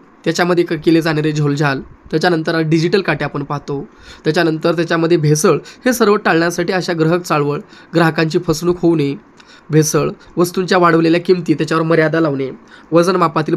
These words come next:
फसवणूक, वस्तूंची कमी दर्जा, कमी क्वालिटीचा कमी दर्जाचे असणे, त्याच्यामध्ये भेसळ करणे,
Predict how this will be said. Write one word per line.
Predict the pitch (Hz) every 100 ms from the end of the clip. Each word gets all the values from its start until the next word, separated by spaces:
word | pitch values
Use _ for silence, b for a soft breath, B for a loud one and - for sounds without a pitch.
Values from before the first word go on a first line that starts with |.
| 170
फसवणूक, | 160 165 151 143 - B B
वस्तूंची | 180 180 196 165
कमी | 196 180 196
दर्जा, | 175 156 156
कमी | 190 208
क्वालिटीचा | 220 175 165 170 160
कमी | 165 185
दर्जाचे | 185 160 147 151 156
असणे, | 147 151
त्याच्यामध्ये | 147 165 165 165
भेसळ | 156 156 165
करणे, | 165 165 151